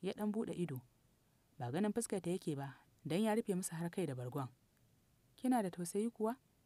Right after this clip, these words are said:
ya faɗa yana sake ƙanƙame ta, har sai da ta yi ƴar ƙara saboda ƙirjinta. Gaba ɗaya a birkice yake. "I'm sorry." Ya sake faɗa a hankali cikin kunnenta,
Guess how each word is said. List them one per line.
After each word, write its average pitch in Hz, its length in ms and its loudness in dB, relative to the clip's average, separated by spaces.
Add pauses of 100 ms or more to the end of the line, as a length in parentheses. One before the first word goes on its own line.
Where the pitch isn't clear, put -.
(180)
ya 196 140 2
faɗa - 260 2
yana 202 160 2
sake 196 220 -2
ƙanƙame 165 440 -2
ta, 156 220 -6 (220)
har 180 160 0
sai 220 180 2
da 185 60 -2
ta 175 120 -6
yi - 60 -4
ƴar 180 140 -4
ƙara 185 260 2
saboda 170 340 -2
ƙirjinta. 127 520 -4 (880)
Gaba 135 260 -2
ɗaya 185 180 0
a 135 60 -2
birkice 131 400 -6
yake. 135 280 -6 (760)
"I'm 156 100 -12
sorry." 165 440 -2 (800)
Ya 151 100 2
sake 214 260 6
faɗa - 220 -2
a - 80 0
hankali 175 340 0
cikin 175 260 -4
kunnenta, 156 520 0